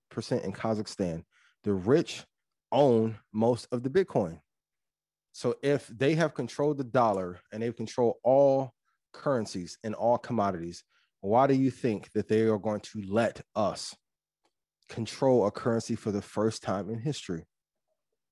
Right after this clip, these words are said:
The game is always the same. They are using us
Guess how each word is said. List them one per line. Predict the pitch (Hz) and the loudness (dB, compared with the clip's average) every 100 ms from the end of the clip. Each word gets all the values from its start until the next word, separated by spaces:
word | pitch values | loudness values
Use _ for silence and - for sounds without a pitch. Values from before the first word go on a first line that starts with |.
| - | -8
The | 101 | 0
game | 131 175 151 | 2 4 4
is | 135 | 4
always | 139 135 120 | 4 4 2
the | 120 | -2
same. | 123 95 87 _ - | -4 -4 -8 _ -14
They | 98 123 143 143 | 0 4 4 2
are | - 113 | 2 0
using | 104 117 135 123 127 | 2 0 -2 -2 -6
us | 110 101 90 - | -4 -4 -4 -14